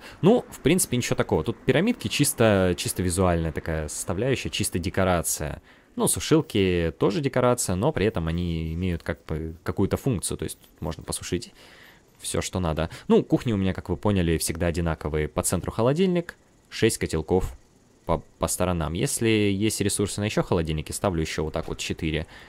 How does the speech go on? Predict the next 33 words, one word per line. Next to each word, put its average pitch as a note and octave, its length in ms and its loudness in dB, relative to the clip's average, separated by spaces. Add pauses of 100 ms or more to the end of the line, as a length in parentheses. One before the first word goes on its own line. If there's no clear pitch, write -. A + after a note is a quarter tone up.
(160)
допустим. E2 580 -4 (300)
Ну, A3 140 0 (180)
как-то - 220 -2
так. - 280 -4 (160)
Ну B3 80 -4
и G3 80 2
генератор E2+ 480 2
льда, D#2+ 460 0
очевидно, D2 760 -4 (200)
тоже. D#2 520 -2 (440)
Вроде C#3 320 2
бы A2 120 0
здесь G2+ 200 0
всё. - 220 -2
Здесь E2 200 -4
также F2 240 -2
фермы, A3+ 520 0
где, D#3+ 300 -2 (520)
ну, D#3+ 160 0
так, - 180 -6
чё, C3 160 0
тоже F#2+ 280 4
декоративные, F#2 560 0
как D#2+ 160 -2
бы D#2+ 140 -2
они, D#2+ 500 -2
с - 160 -8
них F#2+ 160 -6
я E2 60 -2
ничего D#2+ 280 -4
не D#2 80 -4
собираю. D#2+ 520 -2 (420)
Вот, - 220 2